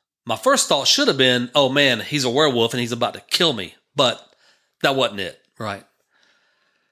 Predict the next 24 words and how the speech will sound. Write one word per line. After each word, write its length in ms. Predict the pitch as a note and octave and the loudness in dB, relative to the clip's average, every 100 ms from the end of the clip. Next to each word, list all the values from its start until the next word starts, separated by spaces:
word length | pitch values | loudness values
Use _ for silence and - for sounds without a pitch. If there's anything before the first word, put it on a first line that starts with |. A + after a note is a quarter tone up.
| _ _ _ _ _ - | _ _ _ _ _ -6
I 60 | A#2+ | -2
turn 240 | E3+ D#3 | 2 4
around 340 | C#3 C#3 B2 A2 - | 4 2 0 -6 -10
and 120 | A#2+ | -8
he's 480 | A#2+ A#2 - - - _ _ _ - | -6 -4 -4 -6 -12 _ _ _ -6
got 180 | E3+ D#3 | -2 0
this 180 | - A#2+ | 0 2
look 220 | B2 - | 0 0
on 100 | G#2 | -4
his 140 | F#2+ | -4
face 320 | - G#2 G2 G2+ | 0 0 0 -2
like 100 | - | -4
he's 180 | F#2 | -8
broken 380 | - G2+ G2+ E2+ | -6 -4 -4 -4
something, 360 | - D#2+ - - - _ _ _ _ _ - | -4 -4 -10 -18 -20 _ _ _ _ _ -10
you 140 | G#2+ | -6
know, 240 | F#2+ F#2 | -2 -2
and 80 | F#2 | -4
I'm 120 | F#2+ | -6
like, 180 | F#2 G2 | -6 -6
"What's 180 | - - | -4 -4
the 60 | C#4 | -2
matter, 200 | E4+ A2 | -2 0
bud?" 320 | A#2+ G3+ | 2 0